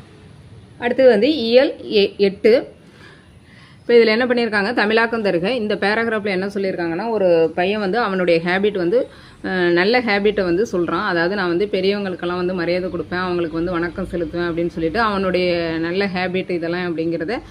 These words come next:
சொல்லியிருக்காங்க. அதுல முக்கியமானது வந்து பார்த்தீங்க அப்படின்னா, டவுன் ட்ராடன்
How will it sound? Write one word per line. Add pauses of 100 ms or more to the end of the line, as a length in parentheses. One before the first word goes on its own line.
(300)
சொல்லியிருக்காங்க. (220)
அதுல
முக்கியமானது
வந்து
பார்த்தீங்க
அப்படின்னா, (400)
டவுன்
ட்ராடன்